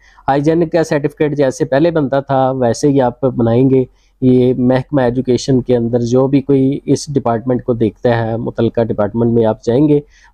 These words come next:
वहाँ पे आप अपना बिल्डिंग फिटनेस सर्टिफिकेट देंगे या जो भी रिक्वायरमेंट है वो उनको जमा करवाएंगे तो वो आपको हाइजीनिकली सर्टिफिकेट इशू कर देंगे।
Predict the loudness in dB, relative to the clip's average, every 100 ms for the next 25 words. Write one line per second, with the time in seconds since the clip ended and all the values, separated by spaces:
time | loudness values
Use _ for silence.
0 | -4 -2 -2 0 0 0 -2 -2 0 0
1 | 0 0 2 0 -2 0 0 0 -2 -4
2 | -2 -2 -2 -10 _ _ _ -8 0 2
3 | 2 2 0 -2 _ _ -2 0 2 0
4 | 0 0 0 0 0 0 0 0 0 -2
5 | 0 0 2 0 0 -2 -2 0 0 -2
6 | -2 -2 -2 -4 0 0 0 -2 -2 -2
7 | -2 -4 -6 -4 -4 -4 -4 -2 -2 -4
8 | -4 -2 -4 -6